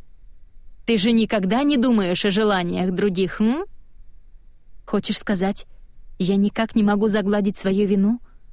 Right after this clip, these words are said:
Что ты ни чуточки не рада меня видеть?" Темсин злилась на свой голос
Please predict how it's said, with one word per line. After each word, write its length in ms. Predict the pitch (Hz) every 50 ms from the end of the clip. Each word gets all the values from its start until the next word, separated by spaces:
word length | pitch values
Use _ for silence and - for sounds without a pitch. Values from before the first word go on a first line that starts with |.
| - - - - - - - - - - - - -
Что 220 | - - - 226 208
ты 120 | - 220
ни 140 | 214 226 214
чуточки 460 | - - 269 - 254 - - - 220
не 160 | 214 208 208
рада 260 | 202 220 240 220 226
меня 220 | 214 214 208 208 202
видеть?" 460 | 175 202 269 240 240 208 - - - - - - - - - - - - - - - - - - - - - - - - - -
Темсин 440 | 208 208 208 190 - - 208 202 196
злилась 480 | 190 202 202 214 214 214 202 185 -
на 120 | 208 190 180
свой 260 | - 175 196 190 185
голос 480 | 175 170 185 190 196 202 196 - -